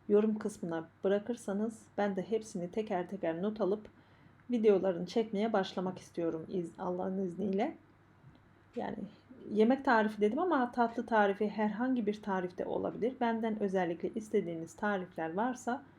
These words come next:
mutlaka yorumlara bırakın. Ben de mutlaka not alıp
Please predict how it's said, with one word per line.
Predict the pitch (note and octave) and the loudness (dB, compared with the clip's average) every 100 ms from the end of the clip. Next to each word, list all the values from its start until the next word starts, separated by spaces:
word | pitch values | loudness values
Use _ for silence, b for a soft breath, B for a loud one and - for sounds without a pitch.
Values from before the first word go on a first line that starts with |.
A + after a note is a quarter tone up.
| B B B | B B B
mutlaka | D4+ D4 G3+ F3+ E3+ | 0 2 0 0 2
yorumlara | G3+ B3 G#3 E3+ D#3+ D#3+ | 4 4 4 0 0 0
bırakın. | A3 B3+ C4 B3 | 0 0 -2 -2
Ben | A#3 A3 G3 | 0 2 2
de | G#3 - - - - - | 0 -2 -16 -20 -20 -6
mutlaka | B3+ C4 F3+ F3 E3+ | -2 0 0 0 -2
not | G3 A#3 G#3+ | 2 2 2
alıp | F3+ A3 | 2 0